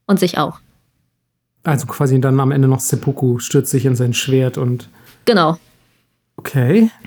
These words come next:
Speaker 1: Ähm, woraufhin dieses Haus verflucht ist. Und, äh, man sagt, alle Leute, die losgehen und dieses Haus, um dieses Haus zu suchen, ähm,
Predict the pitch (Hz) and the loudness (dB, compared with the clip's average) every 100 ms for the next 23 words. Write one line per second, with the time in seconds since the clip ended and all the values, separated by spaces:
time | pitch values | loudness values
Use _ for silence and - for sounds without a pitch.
0 | - - 226 233 226 220 240 240 277 285 | -20 -4 2 4 4 4 4 4 2 2
1 | 226 240 233 - 254 277 294 - - 220 | 0 2 0 0 0 0 -2 -8 -4 0
2 | - 262 294 - 190 240 - - - - | 2 2 2 0 0 0 -2 -18 -20 -20
3 | - - - 202 208 208 208 214 208 208 | -20 -6 2 4 6 6 4 2 4 6
4 | 208 208 - - 202 196 220 - 240 247 | 4 2 0 -4 -2 0 0 -2 0 2
5 | 226 233 233 220 202 208 233 - 262 233 | 4 2 2 2 4 4 4 2 2 2
6 | 208 208 208 208 220 - - - _ 202 | 2 0 0 -2 -2 -4 -18 -20 _ 2
7 | 196 190 165 196 254 - 160 165 202 202 | 4 2 0 -2 -2 -2 0 2 2 2
8 | 170 175 - 175 170 165 170 165 | 2 0 0 0 2 4 2 2